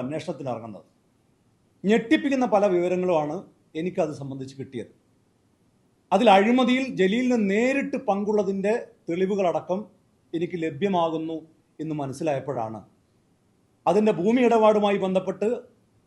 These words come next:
അതിൻ്റെ ഇടനിലക്കാരായി പ്രവർത്തിച്ചതുമായി ബന്ധപ്പെട്ട്, അതിൻ്റെ കമ്മീഷൻ കൈപ്പറ്റിയതുമായി ബന്ധപ്പെട്ട്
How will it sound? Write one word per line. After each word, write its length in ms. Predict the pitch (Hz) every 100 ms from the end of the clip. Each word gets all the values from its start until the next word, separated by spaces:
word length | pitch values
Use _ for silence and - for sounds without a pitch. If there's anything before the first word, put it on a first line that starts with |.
| _ _ 156
അതിൻ്റെ 180 | 180 160
ഇടനിലക്കാരായി 600 | 180 208 208 226 220 208 196
പ്രവർത്തിച്ചതുമായി 680 | 180 160 214 190 190 190 185
ബന്ധപ്പെട്ട്, 400 | 175 175 175 196 214 - _ _ _ _ _ _ _ _ _ _ _ - 175
അതിൻ്റെ 200 | 202 190
കമ്മീഷൻ 440 | 160 170 220 233 240 208
കൈപ്പറ്റിയതുമായി 680 | 196 202 208 196 196 190 180
ബന്ധപ്പെട്ട് 400 | 185 185 185